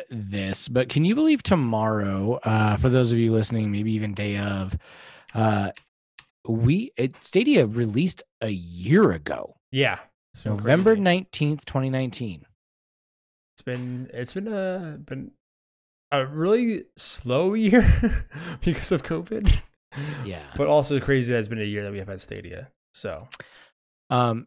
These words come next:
Speaker 1: Night City Wire for Cyberpunk, their next one is tomorrow on the anniversary. Do you think they're gonna release any big Stadia news? I mean, we
Speaker 2: Oh.
Speaker 1: already got the day and date prediction. You're welcome, everyone.
Speaker 2: Well, you, I think you saw my, you saw my one post in the Kinda Funny group, which was my prediction.
Speaker 1: I did.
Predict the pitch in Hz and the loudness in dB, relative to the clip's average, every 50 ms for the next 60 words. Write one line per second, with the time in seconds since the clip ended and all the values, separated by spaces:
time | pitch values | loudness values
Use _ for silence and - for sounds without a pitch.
0 | _ - 139 135 147 165 - - - 160 160 156 143 143 135 135 135 139 143 147 | _ -2 4 4 4 4 4 0 0 2 4 6 6 6 6 6 6 6 6 4
1 | 147 - _ - - 131 123 117 - 131 127 127 123 110 139 139 143 147 - 127 | 4 0 _ -4 -2 0 0 2 2 2 2 2 2 2 0 0 0 -4 -4 -4
2 | 123 123 123 120 - 131 123 123 123 120 117 - 123 120 117 120 123 123 - 104 | -2 -2 -2 -2 -2 -2 -2 -2 -2 -2 -4 -2 -2 0 0 0 0 -2 -2 -4
3 | 110 113 120 123 123 123 123 120 123 123 117 - 131 131 131 127 117 113 110 101 | -4 -2 -2 -2 -2 -2 -2 -2 0 0 0 2 2 2 2 2 0 -2 -2 -2
4 | 120 113 104 117 110 110 113 113 110 110 113 110 110 113 107 - 123 117 113 107 | -4 -2 -2 -2 -2 -2 -2 -2 -2 -2 -2 0 0 -2 -2 -2 -2 -4 -4 -2
5 | 101 113 110 101 - - 143 143 139 135 135 135 135 131 127 127 120 151 165 147 | -2 -2 -2 -2 -4 -2 0 2 2 2 0 2 0 0 0 2 4 4 6 6
6 | 127 117 120 127 127 123 123 117 127 123 120 - 120 113 120 117 113 113 110 110 | 6 4 2 2 2 2 2 2 0 0 0 -2 -2 -2 -2 0 0 -2 -2 0
7 | 120 131 117 - 127 123 120 110 - - 120 117 110 98 90 87 85 82 85 87 | -2 -2 0 -2 0 0 0 -2 -2 -4 -4 -4 -4 -6 -6 -8 -10 -10 -8 -8
8 | 101 - - 87 82 82 78 80 82 - 160 165 165 160 156 151 139 147 - - | -8 -8 -8 -12 -12 -12 -12 -12 -12 -12 -6 0 2 2 2 2 0 -2 -4 -4
9 | 165 160 220 208 - 170 156 131 - - 160 147 143 139 135 131 127 123 120 120 | -2 0 0 -2 0 -2 -2 -2 2 4 4 4 4 4 2 0 0 0 -2 -6
10 | - 147 151 135 - - 151 143 139 135 127 131 127 120 117 113 113 117 117 110 | -6 -8 -6 -4 -2 0 0 2 2 0 0 -2 -4 -4 -4 -6 -6 -6 -8 -10
11 | 107 - 123 117 110 104 - - 113 107 104 104 104 110 - - 110 107 - 110 | -10 -8 -8 -8 -8 -10 -12 -12 -12 -12 -12 -12 -14 -14 -12 -12 -14 -12 -12 -12
12 | 113 110 110 107 104 - 110 113 113 113 113 110 110 113 101 101 - 104 98 98 | -12 -10 -10 -10 -12 -12 -12 -8 -8 -6 -6 -8 -8 -12 -12 -12 -12 -14 -14 -14
13 | 95 - - 95 95 87 76 67 | -14 -14 -16 -18 -14 -14 -14 -16